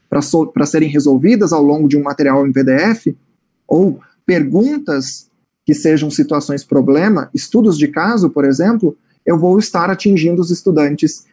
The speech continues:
que preferem, é, estudar individualmente e que têm uma característica de trabalhar mais com o lado da reflexão.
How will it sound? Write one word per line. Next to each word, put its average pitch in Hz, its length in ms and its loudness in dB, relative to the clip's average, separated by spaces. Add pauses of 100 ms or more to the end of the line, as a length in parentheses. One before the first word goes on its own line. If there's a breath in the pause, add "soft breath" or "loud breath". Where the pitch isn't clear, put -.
(100)
que - 100 0
preferem, 160 680 -2 (360)
é, 143 420 -2 (200)
estudar 151 380 0
individualmente 156 960 0
e 202 80 2
que 226 100 0
têm 190 180 0
uma 190 200 0
característica 175 840 -2 (680)
de 151 160 2
trabalhar 160 460 0
mais 156 360 -2
com 180 440 0 (280 loud breath)
o 165 100 2
lado 160 280 0
da 160 320 -2
reflexão. - 880 -2